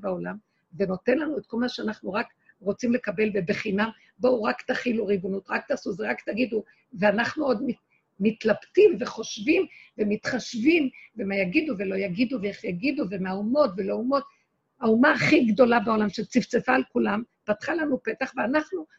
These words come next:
לא, אנחנו מאוד יפים. לא פשוט, אנחנו צריכים עוד להתחשב, ולא להתחשב. ובמי ובמה? אני, בכלום, אף אחד לא קיים, אין עם, עם,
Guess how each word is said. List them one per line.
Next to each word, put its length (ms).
לא, 180
אנחנו 320
מאוד 240
יפים. 380
לא 160
פשוט, 340
אנחנו 220
צריכים 240
עוד 140
להתחשב, 460
ולא 180
להתחשב. 400
ובמי 460
ובמה? 440
אני, 120
בכלום, 460
אף 100
אחד 180
לא 140
קיים, 340
אין 160
עם, 80
עם, 100